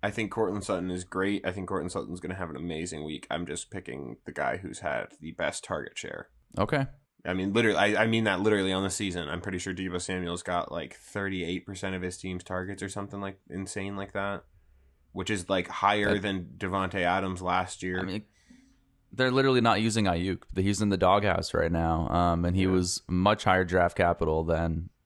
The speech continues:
Speaker 2: Deebo
Speaker 1: Yeah.
Speaker 2: Samuel. So if you have Brandon Ayuk, which you don't, 'cause you traded him away in Dynasty, which
Speaker 1: Yes.
Speaker 2: you didn't expect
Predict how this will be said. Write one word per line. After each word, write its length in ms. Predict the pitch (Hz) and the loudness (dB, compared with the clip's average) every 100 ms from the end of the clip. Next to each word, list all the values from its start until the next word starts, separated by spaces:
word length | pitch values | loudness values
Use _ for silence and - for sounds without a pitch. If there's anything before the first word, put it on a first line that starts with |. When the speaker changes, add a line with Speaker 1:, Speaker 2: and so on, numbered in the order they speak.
| - | -4
Speaker 2:
Deebo 220 | 92 87 | 0 2
Speaker 1:
Yeah. 80 | 92 | 2
Speaker 2:
Samuel. 460 | 87 92 87 78 82 | 4 4 4 0 -2
So 400 | - 82 80 - - | 2 4 2 -2 -10
if 80 | - | 0
you 120 | 95 | 4
have 200 | 107 107 | 4 6
Brandon 260 | 104 101 92 | 4 4 4
Ayuk, 300 | 90 104 107 | 4 4 4
which 300 | 92 87 107 | 2 2 4
you 300 | 117 127 135 | 4 6 4
don't, 420 | 107 117 113 85 | 4 4 4 2
'cause 200 | 90 87 | -2 0
you 80 | 107 | 2
traded 280 | 117 113 113 | 4 4 6
him 120 | 101 | 4
away 320 | 98 98 95 | 6 6 6
in 100 | 90 | 4
Dynasty, 580 | 90 92 92 - 87 85 | 4 4 2 -2 -2 -2
which 280 | 82 82 - | -2 -4 -4
Speaker 1:
Yes. 500 | - - - - - | -4 -4 -6 -6 0
Speaker 2:
you 80 | 113 | 2
didn't 180 | 120 104 | 4 4
expect 400 | - 104 95 | 2 2 2